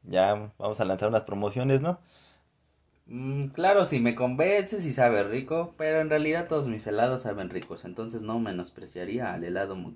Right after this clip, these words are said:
Speaker 2: al chocolate Moctezuma.
Speaker 1: Perfecto, pues ya, honor a quien honor merece. Ya lo escucharon, dos por uno, helados deliciosos.
Speaker 2: Dos
Speaker 1: Moctezuma.
Speaker 2: por uno solamente en frutas, no se me vayan a alocar y vayan a
Speaker 1: No,
Speaker 2: querer.
Speaker 1: no, no,
Speaker 2: <laughs>
Speaker 1: yo quiero mi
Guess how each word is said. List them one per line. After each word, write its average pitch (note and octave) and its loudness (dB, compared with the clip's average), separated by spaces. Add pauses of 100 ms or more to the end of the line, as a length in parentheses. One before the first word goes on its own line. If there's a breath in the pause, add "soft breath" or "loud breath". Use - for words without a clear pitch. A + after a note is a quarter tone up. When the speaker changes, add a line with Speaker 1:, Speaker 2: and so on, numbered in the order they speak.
Speaker 2:
al F2 -6 (100)
chocolate G#2 -8
Moctezuma. - -14 (680)
Speaker 1:
Perfecto, F2 -6
pues F2 -6
ya, F#2 6 (160)
honor G2 -2
a G#2 2
quien F#2 -6
honor G2 -2
merece. G2 -2 (260)
Ya G2 -4
lo G#2+ 0
escucharon, G#2+ 2
dos A#2 4
por C3 6
uno, D3 4 (340 soft breath)
helados G#2 6
deliciosos. A2 0 (920)
Speaker 2:
Dos F#2+ -6
Speaker 1:
Moctezuma. C3+ -2
Speaker 2:
por D3 4
uno C#3+ 6
solamente A2+ 0
en G2 -10
frutas, E2 -8
no F#2+ 0
se - -18
me E2 -10
vayan F2+ 2
a E2 -8
alocar A#2 0
y F2+ -8
vayan F2 0
a - 0
Speaker 1:
No, G#2 6
Speaker 2:
querer. G#2+ 4
Speaker 1:
no, G#2+ 6
no, G#2 4
Speaker 2:
<laughs> E3 10
Speaker 1:
yo C3+ 8
quiero C3 10
mi G#2+ 6